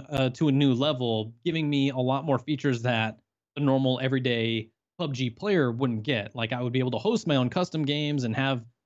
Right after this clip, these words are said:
people come in, and I'd be able to change settings and do team games and shoutcast over everybody playing, and that really boosted my channel a lot. And I was able to, to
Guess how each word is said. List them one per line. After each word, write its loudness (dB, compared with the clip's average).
people 2
come 0
in, 2
and 2
I'd 2
be 4
able 2
to 2
change 0
settings 2
and 2
do 2
team 4
games 6
and 4
shoutcast -2
over 2
everybody 2
playing, 0
and -2
that -2
really 2
boosted 0
my 0
channel -2
a 0
lot. 2
And -2
I 0
was -2
able 0
to, 2
to -10